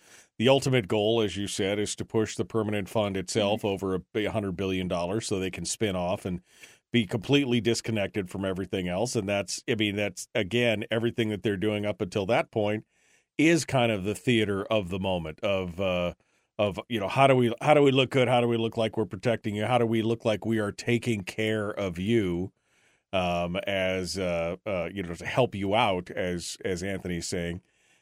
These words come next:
Speaker 1: um, and how do we look good doing it? That's, so, I mean, it has been that, like you said, that political theater, uh, that we're dealing with on a daily basis. And that's what those articles, I think that goes right back to your point on number one.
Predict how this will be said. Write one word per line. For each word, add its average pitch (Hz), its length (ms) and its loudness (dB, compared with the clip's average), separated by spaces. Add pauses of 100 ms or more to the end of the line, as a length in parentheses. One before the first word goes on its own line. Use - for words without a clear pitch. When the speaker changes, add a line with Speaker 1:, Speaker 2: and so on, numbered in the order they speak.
(160)
Speaker 1:
um, 92 420 0
and 107 160 0
how 120 140 4
do 113 80 4
we 110 100 2
look 107 180 0
good 104 200 0
doing 113 260 2
it? 71 160 -6
That's, - 540 -4
so, 104 260 0
I 101 40 -2
mean, 110 140 0
it 104 100 0
has 120 280 -2
been 85 360 -4 (100)
that, 92 180 0
like 92 160 -4
you 98 80 -6
said, 90 220 -2
that 87 160 -6
political 90 400 -4
theater, 82 440 -4 (480)
uh, 87 260 0
that 95 140 -2
we're 92 120 -2
dealing 90 340 -2
with 87 180 -2
on 87 120 -4
a 87 40 -6
daily 90 280 -4
basis. 95 480 -6
And 95 100 -4
that's 107 220 -2
what 95 100 -8
those 92 180 -4
articles, 92 460 -2
I 90 80 -2
think 92 200 -2
that 98 200 -2
goes 98 220 -4
right 95 160 -4
back 92 200 -4
to 98 80 -4
your 92 80 -2
point 90 280 -4
on 82 100 -4
number 82 220 -6
one. 87 300 -6